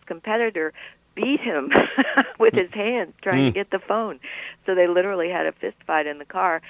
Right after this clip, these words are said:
Speaker 1: And Smith did file the first bulletin that really, in those days, newsrooms were absolutely dependent on the wire services. We don't think of that much anymore. But it was the ringing bells of the teletype machines in newsrooms that alerted you that something was wrong.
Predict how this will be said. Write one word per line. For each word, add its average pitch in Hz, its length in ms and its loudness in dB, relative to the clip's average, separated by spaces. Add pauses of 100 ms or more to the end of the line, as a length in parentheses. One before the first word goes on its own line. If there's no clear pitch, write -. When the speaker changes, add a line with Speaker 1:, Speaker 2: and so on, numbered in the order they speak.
(340)
Speaker 1:
And 165 160 2 (120)
Smith 190 240 2 (140)
did 190 220 2 (320)
file 147 260 6
the 139 160 -10
first 156 240 -4 (100)
bulletin 143 480 -2
that 131 120 -8
really, 147 440 -4 (220)
in 220 80 -4
those 247 240 4
days, 185 300 2 (140)
newsrooms 180 500 -6
were 165 160 -8
absolutely 190 520 -2
dependent 185 400 -8
on 147 120 -2
the 151 60 -12
wire 185 360 -4
services. - 500 -10
We 156 100 -4
don't 160 180 -6
think - 180 -14
of 160 80 -12
that 135 220 -6
much 131 240 -8
anymore. 123 460 -8 (300)
But 170 100 6
it 165 40 10
was 156 160 2
the 165 80 2
ringing 180 380 -2
bells 165 260 4
of 165 80 -10
the 147 100 -4
teletype - 520 -4
machines 131 520 -14
in 139 180 -14
newsrooms 147 580 -12
that 143 100 -4
alerted 151 420 -2
you 143 120 -4
that 135 180 -6
something 147 320 -8
was 131 180 -16
wrong. 147 360 -2